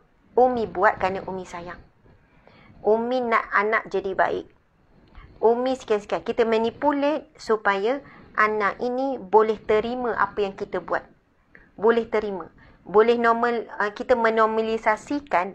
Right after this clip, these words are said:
benda yang tak, tak bagus, tak baik. Subhanallah. Seolahnya mereka menerima satu metod, kalau mendidik anak, kalau salah, marah dulu.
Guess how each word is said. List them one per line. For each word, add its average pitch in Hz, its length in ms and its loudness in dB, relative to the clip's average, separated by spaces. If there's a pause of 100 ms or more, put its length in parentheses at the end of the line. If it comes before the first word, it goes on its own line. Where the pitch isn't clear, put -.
benda 220 240 0
yang 208 320 -2
tak, - 160 0 (400)
tak - 160 2
bagus, 190 320 -2
tak - 160 0
baik. 185 240 -4 (1000)
Subhanallah. 247 800 0 (880)
Seolahnya 269 560 4
mereka 254 480 0
menerima 254 640 -2
satu 226 240 -4
metod, 190 480 -4 (240)
kalau 208 160 2
mendidik 220 560 -2
anak, 185 560 -4
kalau 208 240 2
salah, 214 320 4
marah 220 480 4
dulu. 190 320 -8